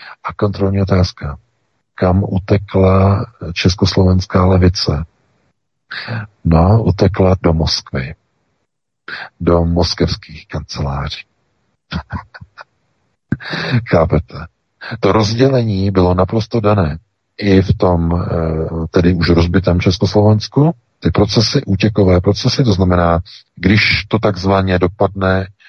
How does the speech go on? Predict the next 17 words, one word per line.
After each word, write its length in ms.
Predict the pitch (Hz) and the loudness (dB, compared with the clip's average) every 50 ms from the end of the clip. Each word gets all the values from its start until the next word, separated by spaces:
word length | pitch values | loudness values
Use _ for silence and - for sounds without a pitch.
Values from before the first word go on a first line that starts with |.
| _ _ _ _ | _ _ _ _
v 160 | - - - - | -4 -4 -4 -2
procesech 440 | - 107 - - 107 98 - 101 87 | -6 -6 -6 -6 -6 -4 -2 -2 0
řízení 360 | 101 98 90 95 95 95 92 | 0 0 0 2 2 2 0
tak 180 | - - 101 107 | 2 0 0 0
špatně, 640 | - - - 104 98 101 - 95 92 90 90 90 | 0 -2 -2 -2 -2 -4 -4 0 0 2 2 2
že 200 | 87 82 85 85 | 2 2 2 0
se 180 | 82 - - 92 | 0 0 -2 -2
musí 360 | 87 90 87 - - - 92 | -2 -2 -4 -6 -6 -6 -6
prostě 320 | 90 - 90 92 - - 76 | -4 -4 -6 -6 -6 -8 -6
utéct, 420 | 78 85 - 104 110 120 117 - - _ _ _ - - - - _ | -6 -2 0 2 2 2 0 -4 -10 _ _ _ -20 -20 -20 -10 _
tak 140 | - 104 101 | -2 0 0
už 100 | 101 98 | 0 2
bylo 240 | 95 98 95 92 | 2 2 2 2
dáno, 540 | 92 87 90 101 110 117 120 131 131 131 131 127 - _ | 2 0 0 0 2 2 2 2 2 2 0 -2 -4 _
kam 420 | - - 104 104 104 107 110 110 110 - _ - - - - | -4 -2 0 0 0 0 -2 -4 -6 -8 _ -18 -20 -14 -6
se 240 | - 104 101 98 104 104 101 | -2 0 0 0 -2 -4 -6
uteče. 440 | - - - 107 90 - - - | -8 -4 -2 -4 -4 -4 -6 -8